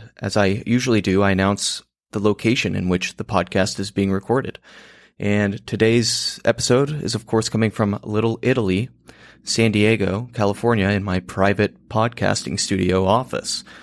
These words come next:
And the reason I believe Halbert did this, and the reason I do this, is to give you some context into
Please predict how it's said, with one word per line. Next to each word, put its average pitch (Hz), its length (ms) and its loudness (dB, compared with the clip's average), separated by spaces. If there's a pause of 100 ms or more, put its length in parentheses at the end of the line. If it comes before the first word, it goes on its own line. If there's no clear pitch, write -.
(1500)
And 135 540 2 (440)
the 139 120 2
reason 131 640 2 (2250)
I 131 120 2
believe 139 260 2
Halbert 175 560 0 (340)
did 165 240 0
this, - 480 -4 (240)
and 110 380 2 (200)
the 123 80 -2
reason 135 220 2
I 160 140 4
do 110 140 0
this, 104 320 -6
is 107 200 -6
to 113 440 0 (640)
give 202 120 2
you 240 100 2
some 190 160 0
context - 800 -2 (120)
into 107 800 0